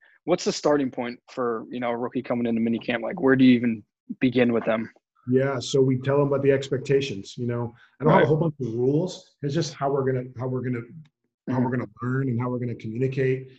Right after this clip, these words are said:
Speaker 2: and what you, what to expect. You know, what's expected of me, coach? Like, what do I have to do to do a good job? So we, we just clearly communicate the standard and what the standard is and how to meet it or exceed it.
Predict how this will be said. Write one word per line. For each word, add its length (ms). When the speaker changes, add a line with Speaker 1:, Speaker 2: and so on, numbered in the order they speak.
Speaker 2:
and 100
what 240
you, 220
what 220
to 140
expect. 720
You 80
know, 80
what's 280
expected 560
of 120
me, 120
coach? 380
Like, 120
what 140
do 80
I 100
have 340
to 80
do 460
to 320
do 180
a 40
good 200
job? 380
So 140
we, 200
we 120
just 380
clearly 460
communicate 640
the 60
standard 540
and 100
what 120
the 60
standard 380
is 300
and 80
how 100
to 80
meet 260
it 120
or 140
exceed 380
it. 140